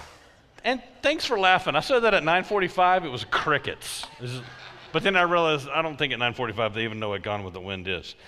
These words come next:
Uh, here's the last line of the book, Gone with the Wind. "After all,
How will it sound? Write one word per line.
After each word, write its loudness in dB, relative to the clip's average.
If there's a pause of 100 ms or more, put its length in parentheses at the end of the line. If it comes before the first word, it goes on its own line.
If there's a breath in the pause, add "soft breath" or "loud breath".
(380 loud breath)
Uh, 4
here's 2
the -4
last 4
line 0
of -2
the -4
book, 2 (160)
Gone 0
with -8
the -12
Wind. -6
"After -2
all, -8